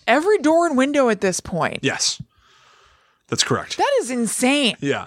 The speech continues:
Speaker 2: Don't leave any
Speaker 1: I don't
Speaker 2: door
Speaker 1: feel
Speaker 2: or
Speaker 1: I'm
Speaker 2: window
Speaker 1: being too
Speaker 2: open.
Speaker 1: nitpicky. That is insane.
Speaker 2: Yeah.
Speaker 1: People are being killed by the wind,
Speaker 2: Uh-huh.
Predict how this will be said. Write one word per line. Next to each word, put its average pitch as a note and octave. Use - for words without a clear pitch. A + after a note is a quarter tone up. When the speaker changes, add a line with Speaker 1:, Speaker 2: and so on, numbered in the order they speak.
Speaker 2:
Don't D#3
leave E3+
any D3
Speaker 1:
I E4+
don't A#4+
Speaker 2:
door -
Speaker 1:
feel G4
Speaker 2:
or F#4
Speaker 1:
I'm E4+
Speaker 2:
window D4+
Speaker 1:
being C#4+
too C#4
Speaker 2:
open. B3
Speaker 1:
nitpicky. D#4
That C#4
is F#4+
insane. A#3
Speaker 2:
Yeah. G2
Speaker 1:
People D4+
are D#4+
being D4+
killed D#4+
by D4
the C4
wind, B3
Speaker 2:
Uh-huh. A2+